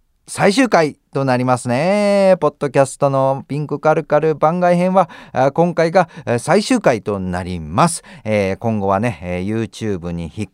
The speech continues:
越します。ということでね。いやー、長くやってきましたね。五百回だって。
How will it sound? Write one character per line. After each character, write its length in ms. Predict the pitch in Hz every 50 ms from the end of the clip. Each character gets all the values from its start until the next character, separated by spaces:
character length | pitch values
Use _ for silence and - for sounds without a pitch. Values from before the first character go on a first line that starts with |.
| _ -
越 100 | 110 107
し 220 | - - 104 98
ま 300 | 90 87 98 131 170 170
す。 160 | - - - _ _
と 80 | - -
い 100 | 85 85
う 80 | 87
こ 120 | - - 95
と 120 | - 95
で 140 | 92 95 92
ね。 160 | 101 104 - _ - - _ -
い 60 | 98
や 580 | 123 139 160 175 180 170 175 175 175 175 175 175
ー、 40 | 170
長 300 | 170 170 185 180 175 170
く 120 | 180 180
や 100 | 170 160
っ 40 | 160
て 180 | _ - 185
き 100 | 170 185
ま 120 | 180 185 180
し 60 | 165
た 100 | - 165
ね。 240 | 170 175 180 185 185
五 120 | 156 147
百 180 | 151 180 196 -
回 160 | 196 170 147
だ 80 | 131 120
っ 40 |
て。 280 | - - 139 147 143 -